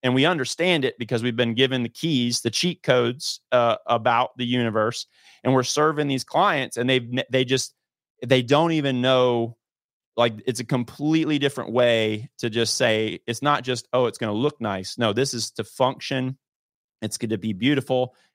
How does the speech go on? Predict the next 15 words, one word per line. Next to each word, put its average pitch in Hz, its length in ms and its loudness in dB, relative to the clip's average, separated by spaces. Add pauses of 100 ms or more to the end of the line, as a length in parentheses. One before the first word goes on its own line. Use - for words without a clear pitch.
and 120 60 -4
it's 120 100 -4
gonna 120 160 -2
optimize. 110 640 0
And 139 100 0
that's 156 180 2
how 147 220 2
we, 131 320 -4 (260)
we 127 100 0
charge 139 300 2
a 135 40 -6
premium. 160 520 -4 (220)
I 117 60 -4
mean, 127 180 2
I, 117 120 2